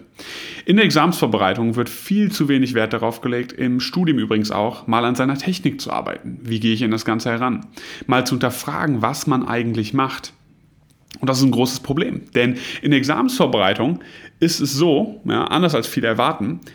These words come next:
die Probleme lösen sich nicht, die du vielleicht vorher hattest, weil du dich viel mehr mit Jura beschäftigst. Deine Probleme werden sich multiplizieren. Wenn du vorher schon Probleme hattest mit strukturiertem, diszipliniertem Arbeiten,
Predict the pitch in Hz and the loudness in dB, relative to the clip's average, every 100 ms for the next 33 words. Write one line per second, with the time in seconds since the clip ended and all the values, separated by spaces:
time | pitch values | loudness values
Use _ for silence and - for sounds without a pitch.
0 | - _ 143 139 - 131 139 180 156 135 | -20 _ -4 -2 0 2 4 4 4 4
1 | 170 208 180 127 - 110 127 - - 113 | 4 4 2 0 -2 -2 -2 -2 -6 -4
2 | 113 110 107 - 110 104 107 131 170 - | -2 -2 -2 0 0 0 0 -2 -4 -6
3 | - 117 120 113 - - 135 127 127 - | 0 2 2 -2 -4 0 2 4 2 -2
4 | 117 107 107 110 107 98 110 107 104 - | 0 2 2 2 0 0 -2 -4 -4 -4
5 | 90 - - - - - _ - 120 131 | -6 -8 -16 -20 -20 -20 _ 0 2 2
6 | 127 120 156 165 120 117 135 120 123 - | 0 2 4 2 2 0 0 -2 -4 -2
7 | 113 107 107 117 107 - 131 107 87 - | -2 -2 -4 -4 -4 -2 0 0 0 -8
8 | _ - - - - - 175 220 - 226 | _ -20 -18 -16 -6 2 4 4 2 0
9 | 247 165 - 131 185 202 139 123 107 - | 2 0 0 2 2 2 2 0 -2 0
10 | 120 113 - - 139 - 131 147 147 127 | 0 0 -2 -4 -6 -2 2 2 2 2
11 | 117 113 113 - 131 - - 117 117 107 | 2 0 -4 -8 -6 -4 -6 -2 -2 0
12 | - - 165 120 107 98 - | -2 -2 0 0 0 -4 -8